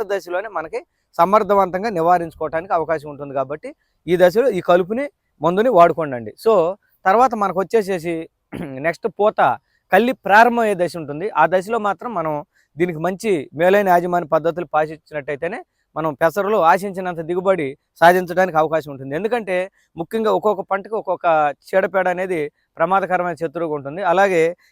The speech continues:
ఇప్పుడు మనకి అపరాల జాతిలో అయితే అపరాలకు వచ్చి ముఖ్యంగా మరూక పురుగు అండి, ఇది చాలా డేంజర్. ఇది కనుక మనసు ఒకసారి అటాక్ అయిందంటే పూత అంతా మాడిపోయి నల్లగా పూత డ్రాప్ అయిపోతుంది. ఒక స్థాయి దాటిన తర్వాత ఇది పింద కాయలో కూడా వెళ్ళి దాన్ని కూడా హోల్ చేసి తినేసి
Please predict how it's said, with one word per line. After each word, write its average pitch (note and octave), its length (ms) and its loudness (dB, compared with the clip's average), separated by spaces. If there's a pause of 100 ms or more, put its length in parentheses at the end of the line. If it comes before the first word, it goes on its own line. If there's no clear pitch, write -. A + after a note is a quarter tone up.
(120)
ఇప్పుడు F3 240 -2
మనకి E3+ 400 -4
అపరాల A3+ 440 4
జాతిలో F3+ 400 0
అయితే E3 180 0
అపరాలకు F#3 460 2
వచ్చి E3+ 180 -10
ముఖ్యంగా F3+ 380 -4
మరూక E3+ 360 -2
పురుగు E3 280 -6
అండి, D#3 240 -10 (260)
ఇది E3+ 100 -6
చాలా G#3+ 320 4
డేంజర్. D#3 320 -2 (280)
ఇది D#3 120 0
కనుక G#3 200 0
మనసు G#3+ 260 0
ఒకసారి G3+ 340 2
అటాక్ F3+ 280 -2
అయిందంటే D#3+ 440 -4 (160)
పూత G3+ 200 2
అంతా G3+ 200 -6
మాడిపోయి F3+ 480 -2
నల్లగా D#3+ 520 0 (320)
పూత F#3 160 4
డ్రాప్ F3 340 4
అయిపోతుంది. E3+ 640 -4 (280)
ఒక E3 140 -6
స్థాయి G#3 300 6
దాటిన G#3 280 4
తర్వాత F#3 340 0
ఇది D#3+ 340 0
పింద G3 420 -4 (640)
కాయలో G#3+ 320 6
కూడా G3+ 220 2
వెళ్ళి F#3+ 200 2
దాన్ని F3 280 2
కూడా F#3 320 2
హోల్ F3 280 0
చేసి F#3 220 -4
తినేసి E3 280 -6